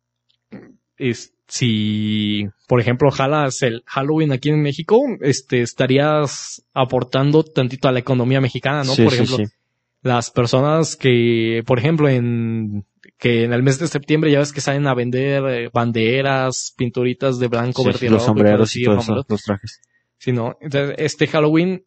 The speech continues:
Speaker 1: este, no sé, la, las personas podrían hacer eso y aportarían a la economía mexicana, ¿no? O
Speaker 2: Ah.
Speaker 1: sea, ellos mismos se ayudarían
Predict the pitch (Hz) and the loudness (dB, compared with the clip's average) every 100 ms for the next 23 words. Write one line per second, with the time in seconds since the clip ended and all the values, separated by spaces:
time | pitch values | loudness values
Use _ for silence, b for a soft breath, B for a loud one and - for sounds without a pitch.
0 | - 151 - 131 127 131 214 185 147 131 | -4 -4 -2 -4 -4 0 2 2 2 0
1 | 143 131 - 127 143 151 143 147 139 151 | -2 -2 0 0 0 2 2 2 0 0
2 | 147 - 175 139 143 131 127 131 131 131 | 0 0 0 2 0 -2 0 2 2 0
3 | 127 113 - 131 123 107 - 117 107 143 | 0 -2 -8 -2 0 0 -2 -2 0 0
4 | 165 127 120 120 135 156 131 127 190 - | 0 0 -4 -4 -2 -2 -2 -2 -4 -6
5 | 123 113 113 113 120 - 139 139 131 143 | -8 -6 -8 -8 -12 -2 2 2 0 0
6 | 139 139 - 127 123 117 117 151 165 170 | 2 0 0 -2 0 0 -2 -2 -2 -2
7 | 175 156 | -2 -4